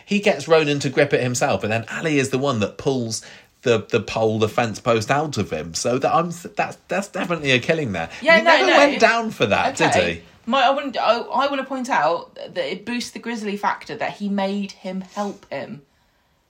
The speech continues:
Speaker 1: Yeah, that does boost
Speaker 2: Ali
Speaker 1: it a
Speaker 2: made,
Speaker 1: bit.
Speaker 2: Ali made Ronan help him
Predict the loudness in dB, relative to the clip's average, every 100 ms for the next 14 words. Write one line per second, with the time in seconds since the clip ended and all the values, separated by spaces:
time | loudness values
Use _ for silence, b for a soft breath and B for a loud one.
0 | _ _ _ -2 4 4 4 2 2 2
1 | 4 4 4 2 4 4 6 6 4 0
2 | -6 -14 _ _ 2 4 2 -2 -2 -2
3 | -2 -2 -2 -2 -4 -8 -12 -12 -6 -6
4 | -6 -8 -4 -4 -4